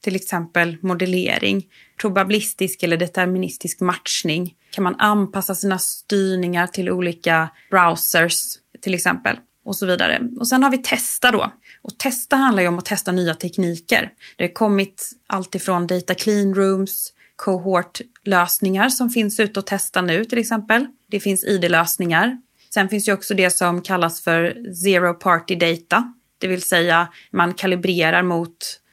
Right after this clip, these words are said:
paneldata eller surveydata av olika slag. Det finns geotester, lifttester för att mäta sin inkrementalitet. Så det finns en hel del tekniker att testa där ute.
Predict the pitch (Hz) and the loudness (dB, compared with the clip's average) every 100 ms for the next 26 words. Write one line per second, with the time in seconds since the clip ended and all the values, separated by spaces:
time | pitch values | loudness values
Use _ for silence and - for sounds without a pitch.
0 | - 196 190 175 165 160 160 - 180 170 | -2 2 4 2 2 0 -2 -2 2 2
1 | 165 _ 202 170 160 165 - - 180 170 | 0 _ -4 -2 -2 -2 -4 2 2 2
2 | 170 160 160 - - 170 180 170 170 - | 2 2 0 0 -2 -2 -2 -4 -6 0
3 | 185 175 196 _ _ 180 208 185 - - | 2 0 -4 _ _ -4 -4 -2 -6 -8
4 | - 185 220 240 226 220 208 - - 208 | -6 0 4 4 2 0 -2 -2 -2 2
5 | 190 196 190 208 - - - 196 - - | 2 2 0 -2 -4 -14 -8 -6 -4 -2
6 | 196 190 190 185 - - 202 202 208 196 | -2 0 0 -2 -6 -8 0 0 2 0
7 | 196 196 202 190 190 190 190 190 190 240 | 2 2 0 0 0 -2 0 0 0 0
8 | - - - _ - 226 233 247 240 226 | -4 -14 -14 _ -8 -2 0 2 2 0
9 | 196 - 247 196 190 180 175 196 196 180 | -2 0 2 4 2 0 -2 -6 -2 -4
10 | 170 180 175 185 - 190 180 185 - - | -4 -6 -4 -8 -6 -2 -2 -2 -2 -2